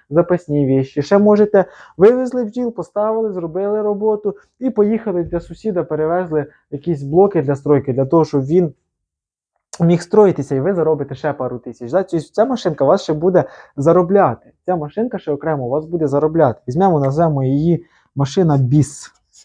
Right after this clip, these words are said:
Біс! Машина бджола, да? Ще буде заробляти ця машинка. Потім ця машинка ще вам картошечку привезе, потім ця ма-,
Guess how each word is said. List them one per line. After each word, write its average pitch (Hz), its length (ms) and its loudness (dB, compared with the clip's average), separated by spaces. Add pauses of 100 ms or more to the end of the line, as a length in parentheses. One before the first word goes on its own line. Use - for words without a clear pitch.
(880)
Біс! 127 640 -2 (480)
Машина 151 300 4
бджола, 131 380 4
да? 147 120 0 (520)
Ще 233 200 4
буде 208 240 2
заробляти 160 500 0
ця 123 140 -12
машинка. 117 480 -16 (440)
Потім 254 380 2
ця 185 140 -2
машинка 180 400 -4
ще 165 140 -4
вам 139 140 -2
картошечку 208 560 -4
привезе, 135 560 -4
потім 220 280 -2
ця 208 100 -2
ма-, 175 180 -2